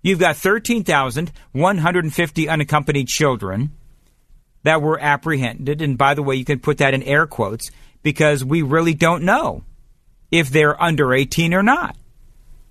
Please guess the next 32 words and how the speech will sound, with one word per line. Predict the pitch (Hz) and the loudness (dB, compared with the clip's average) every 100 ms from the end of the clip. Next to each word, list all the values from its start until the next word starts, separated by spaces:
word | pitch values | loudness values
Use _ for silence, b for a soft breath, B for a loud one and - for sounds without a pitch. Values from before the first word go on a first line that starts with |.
| _ _ _ _ | _ _ _ _
You've | 185 160 | -4 2
got | 185 180 | 2 2
at | |
least | 175 185 151 | -2 -2 -2
nine | 156 170 247 277 | 0 0 0 -2
people | - 139 113 107 160 - b b b | -2 -4 -2 -4 -6 -8 b b b
on | 170 | 0
the | 165 | 0
terror | - 160 151 139 | 0 0 2 2
watch | 123 123 117 - | 2 2 2 -2
list | 107 104 175 - - _ _ _ | -6 -6 -6 -10 -16 _ _ _
that | 165 | 0
have | 170 | 0
been | 139 160 | 0 -2
apprehended | 151 160 160 156 143 139 135 | 0 0 0 -2 -2 -2 -2
trying | 147 143 139 | 0 2 0
to | 147 | -2
enter | 147 151 185 | 0 2 0
the | 143 | 2
U | 139 123 104 | 2 2 0
S | 113 | -2
between | - 160 - 180 240 247 | 0 -2 2 2 2 0
ports | - 165 160 | 0 0 0
of | 151 | 0
entry | 120 107 135 147 | 0 -2 -2 -2
so | - 147 | 2 2
far | 135 139 135 | 2 2 2
this | 135 147 147 | 2 0 0
fiscal | 147 139 190 190 | -4 -2 0 2
year. | 220 311 151 78 - - - - - - - - - - - - - - _ - - - - - - _ _ _ _ | 2 2 2 0 -8 -20 -20 -20 -20 -20 -20 -20 -20 -20 -20 -20 -20 -20 _ -20 -20 -20 -20 -20 -20 _ _ _ _
And | 170 196 202 | 0 4 6
we're | 220 190 | 4 2